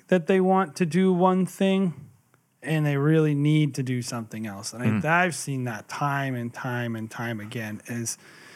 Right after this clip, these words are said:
Speaker 1: they really, I went with an idealist standpoint on, with what I was looking to do.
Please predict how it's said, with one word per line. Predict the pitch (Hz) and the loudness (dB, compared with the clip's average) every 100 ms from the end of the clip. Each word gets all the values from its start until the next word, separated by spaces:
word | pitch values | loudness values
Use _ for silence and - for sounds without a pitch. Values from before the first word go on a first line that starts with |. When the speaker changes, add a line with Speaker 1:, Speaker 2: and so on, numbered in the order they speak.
| - - - | -20 -14 -2
Speaker 1:
they | 156 | 2
really, | 160 190 220 214 185 160 151 - _ _ _ _ _ - - _ _ _ _ _ _ _ _ _ _ _ - _ _ _ _ _ - | 4 6 6 6 4 2 -2 -12 _ _ _ _ _ -20 -20 _ _ _ _ _ _ _ _ _ _ _ -20 _ _ _ _ _ 4
I | 185 233 | 6 6
went | 240 214 | 4 4
with | 185 | 2
an | |
idealist | 165 143 139 147 170 156 - | 2 0 0 2 2 0 -4
standpoint | - 175 170 - 185 185 - _ _ _ _ _ _ _ - | 0 2 2 2 2 2 -2 _ _ _ _ _ _ _ -4
on, | 151 147 | 0 2
with | 147 | 2
what | 131 143 | 0 0
I | 139 | 0
was | 139 | 0
looking | 135 127 135 | -2 -2 -2
to | |
do. | 123 135 170 151 | -2 0 0 -2